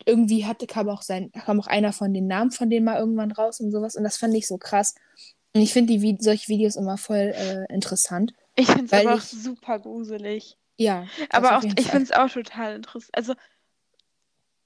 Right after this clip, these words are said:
Speaker 2: oh, ich find das so, so, so, so, man kann's halt nicht beweisen, aber es könnte halt so da sein, es könnte auch so nicht
Speaker 1: Ja.
Speaker 2: da sein. Und,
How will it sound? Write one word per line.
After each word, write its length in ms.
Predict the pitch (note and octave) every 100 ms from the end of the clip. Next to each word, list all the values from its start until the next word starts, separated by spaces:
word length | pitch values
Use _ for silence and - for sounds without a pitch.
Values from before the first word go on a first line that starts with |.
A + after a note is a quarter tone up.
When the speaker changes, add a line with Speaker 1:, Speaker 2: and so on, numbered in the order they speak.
| - -
Speaker 2:
oh, 200 | A#3+ C4+
ich 120 | C4+ D4+
find 180 | E4
das 140 | F4+ -
so, 200 | C#4+ C#4+
so, 180 | D4+ C#4+
so, 420 | - C4 B3+ C#4+ _ _ _ _
so, 260 | - C4 C4+ _
man 180 | - C4
kann's 320 | C#4+ D4 -
halt 200 | C#4 -
nicht 200 | B3+ -
beweisen, 540 | B3 A#3+ D#4 G#4 D#4+
aber 140 | A#3 A#3
es 120 | -
könnte 300 | D4 C#4+ C#4
halt 220 | A#3 G#3+
so 100 | -
da 300 | A3+ D4+ G4
sein, 160 | C4+ A#3+
es 160 | A3+ -
könnte 240 | C#4+ B3+
auch 60 | B3
so 160 | C4
nicht 340 | A3+ E4+ - B3
Speaker 1:
Ja. 240 | A#3 A3+
Speaker 2:
da 60 | A3
sein. 200 | A3
Und, 120 | A3